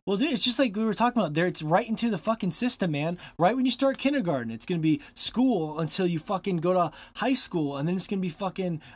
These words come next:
a job or more than likely college or straight to work, and then it's gonna be a career, and you're gonna, unless you're fortunate, you're gonna be stuck in the fucking funnel of life forever from now on, and it's sad.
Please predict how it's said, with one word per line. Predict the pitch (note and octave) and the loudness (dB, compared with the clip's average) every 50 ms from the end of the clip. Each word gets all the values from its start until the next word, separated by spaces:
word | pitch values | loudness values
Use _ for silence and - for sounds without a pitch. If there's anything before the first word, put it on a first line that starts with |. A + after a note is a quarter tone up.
| - | -8
a | - D#3 | -6 -6
job | C#3+ B2+ D3+ F#3 F#3 G3+ G#3+ G#3+ G#3+ F3+ | -4 0 2 2 2 4 4 2 2 0
or | D3+ D3+ D#3 D#3 D3+ D3+ D3+ | -2 -2 -2 -2 -2 -2 -2
more | D#3 D#3+ F#3 | 0 0 0
than | F3+ F#3+ F#3 | -2 -2 -2
likely | F#3 F#3 F3+ - F3+ D#3+ | -2 -2 -2 -4 -4 -6
college | D3+ - - F3+ G#3 G3+ G3+ F3+ D#3 | -4 -4 -6 -6 -6 -6 -6 -6 -4
or | E3 D3 | -4 -4
straight | - - - F3+ F3+ F3 - | -4 -4 -4 -6 -6 -6 -6
to | F3+ | -6
work, | D#3 C#3+ G#3 C#4+ C#4 A#3 - | -6 -4 -4 -6 -6 -6 -6
and | F3 D#3 D#3+ E3 | -6 -4 -2 -2
then | F3+ F3+ | -2 -2
it's | F3+ F3 | -2 -2
gonna | - G3 F#3 F3+ | -4 -4 -4 -2
be | F#3 F#3 | -2 -2
a | D#3+ | -4
career, | D#3+ - - F3 F3 B3+ D4 C4 G3 | -4 -6 -6 -6 -6 -6 -6 -6 -4
and | E3+ E3 E3+ F3+ | -2 0 0 0
you're | F#3+ | 0
gonna, | F#3+ G#3+ G#3 F#3+ - | -2 -4 -6 -6 -4
unless | E3 F3 G3 A3+ A3+ - - | -4 -2 0 0 0 -2 -2
you're | G3+ F3 D3+ C#3 - | -2 -2 -4 -4 -8
fortunate, | - - A#3+ E4 D4 - F#3+ E3 D#3+ | -10 -8 -8 -8 -4 -4 -4 -4 -2
you're | D3 F3+ | -4 -4
gonna | G3+ | -4
be | F3+ D#3 | -2 -2
stuck | C#3+ - - - - B3 A#3+ - - - - - - - - _ | -2 -4 -4 -4 -4 -6 -6 -6 -8 -16 -20 -20 -20 -20 -16 _
in | - C#3 B2+ | -6 -4 -4
the | A2+ - _ | -6 -6 _
fucking | - F3 E3 - D#3 C#3 | -6 -4 -4 -2 -4 -4
funnel | B2+ - - F3+ F#3 G3 G3+ G3 F#3 | -4 -6 -6 -4 -2 0 0 0 0
of | D#3+ C#3+ | 0 0
life | C#3+ C#3+ C#3+ C#3+ - - - - - - - - - - | 0 0 0 0 -2 -6 -12 -20 -20 -20 -20 -20 -20 -20
forever | - - - - B2+ G#2+ D#2 - - - - D3 D#3+ D#3 C3+ D#3 A#2 G2+ - | -18 -12 -10 -10 -8 -10 -10 -12 -8 -2 2 2 4 4 4 2 0 -2 -4
from | - - C#3+ A#2 A#2 | -6 -6 -4 -2 -2
now | A#2+ B2 B2 A#2+ A#2 A#2 | -2 -2 -2 -4 -4 -4
on, | B2 B2 A#2 G#2 G2 G2 | -4 -4 -6 -6 -8 -10
and | - A2+ A#2 | -12 -12 -12
it's | A2 F#2+ - - | -12 -10 -8 -8
sad. | - - B2 A#2 A#2 A2 F#2+ E2 F2+ | -8 -8 -8 -10 -12 -14 -14 -16 -18